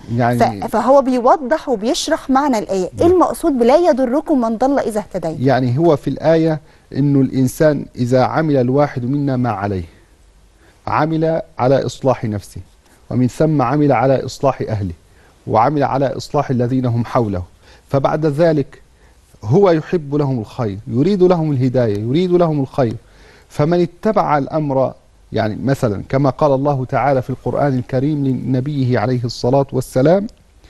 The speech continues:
Speaker 1: "إنك لا تهدي من أحببت ولكن الله يهدي من يشاء".
Speaker 2: ليس
Speaker 1: فل-،
Speaker 2: عليك
Speaker 1: ليس
Speaker 2: هداهم.
Speaker 1: عليك هداهم. فالنبي عليه الصلاة والسلام كان يبلغ رسالة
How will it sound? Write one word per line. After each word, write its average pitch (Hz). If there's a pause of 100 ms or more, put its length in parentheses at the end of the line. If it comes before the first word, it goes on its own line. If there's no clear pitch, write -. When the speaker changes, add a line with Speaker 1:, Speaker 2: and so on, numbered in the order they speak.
(260)
Speaker 1:
"إنك 156
لا 131
تهدي 135
من 139
أحببت 196
ولكن 196
الله 175
يهدي 156 (360)
من 226
يشاء". 226 (220)
Speaker 2:
ليس 240
Speaker 1:
فل-، 254
Speaker 2:
عليك 247
Speaker 1:
ليس 165
Speaker 2:
هداهم. 175
Speaker 1:
عليك 170
هداهم. 185
فالنبي 185
عليه 180
الصلاة 175
والسلام 180 (340)
كان 165
يبلغ 160
رسالة 123